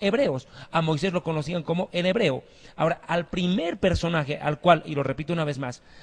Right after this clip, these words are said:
al cual le atribuyen el nombre o el término, el adjetivo calificativo, más que un nombre, un adjetivo calificativo,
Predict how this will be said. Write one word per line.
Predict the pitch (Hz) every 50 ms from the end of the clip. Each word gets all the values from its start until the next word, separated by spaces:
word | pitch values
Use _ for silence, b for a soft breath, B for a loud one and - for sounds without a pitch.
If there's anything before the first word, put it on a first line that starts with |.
| b b b
al | - 156 151 -
cual | - 190 208
le | 214 190
atribuyen | - - 151 156 165 196 185 196 175
el | 165 160 160
nombre | 156 151 135 - - -
o | 151 147
el | 147 139 139 - - - _ _
término, | - 208 247 208 165 156 139 131 127 127 135
el | - 143 147
adjetivo | 147 - 147 143 180 208 202 185
calificativo, | - - 165 156 156 - - 160 - - 135 139 - 185 151 131 127 123 - -
más | 151 160 -
que | -
un | 160 156
nombre, | 143 135 131 139 135
un | 156 160 165
adjetivo | 165 - 151 - 170 170 156
calificativo, | - - 165 160 160 139 160 135 131 123 135 131 143 139